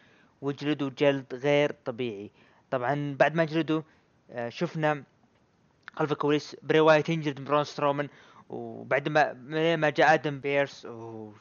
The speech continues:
و-، وبدأ، وبعد ما راح برون سترومان شفنا اللي هو بدا يشيلونه ويودونه لسيارة الإسعاف. ركب سيارة الإسعاف بري وايت، بعد ما ركب شالوه. آدم بيرسل بدا يصارخ وحالته حاله، "يلا بسرعة روح." ليه ما وقفت السيارة؟ بعد ما وقفت السيارة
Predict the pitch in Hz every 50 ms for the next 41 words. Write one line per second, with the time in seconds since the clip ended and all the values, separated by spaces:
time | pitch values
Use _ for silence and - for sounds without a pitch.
0 | _ 123 120 110 107 110 117 117 117 113 113 _ _ - 127 135 123 113 143 156
1 | 156 - 165 147 131 117 151 156 156 160 156 147 143 139 139 147 139 - - -
2 | 143 135 - - 151 135 123 117 135 135 - - _ _ _ _ _ _ _ _
3 | _ - - 151 - - 147 143 131 127 123 113 110 110 113 113 - _ _ _
4 | _ _ _ - - 135 135 143 151 151 139 - - 143 139 143 147 151 147 139
5 | 135 131 127 120 139 139 131 127 123 117 - - 131 120 - 123 - - - 113
6 | 113 110 - _ _ _ _ _ _ _ - _ _ _ _ _ _ _ _ -
7 | - 208 - 214 165 160 165 147 - - - 165 156 143 123 131 123 117 117 120
8 | 123 - - - _ _ _ _ _ _ _ _ _ _ _ - 139 135 131 135
9 | 135 131 - 143 120 - - 120 113 123 131 139 131 _ _ - - - - -
10 | - - - _ - - - - - - 180 196 185 202 180 202 208 160 - -
11 | 135 123 120 117 - - - 165 147 160 131 - - - 165 160 151 139 127 123
12 | - - - 135 131 - - - - 147 143 131 127 123 123 127 143 165 190 180
13 | 175 165 165 165 156 156 - - 185 185 - 143 135 143 151 156 156 175 170 -
14 | - - - 156 180 196 190 190 185 170 165 165 170 - 143 - - 147 139 127
15 | 139 170 190 190 208 196 180 180 180 175 160 - - 180 165 160 165 175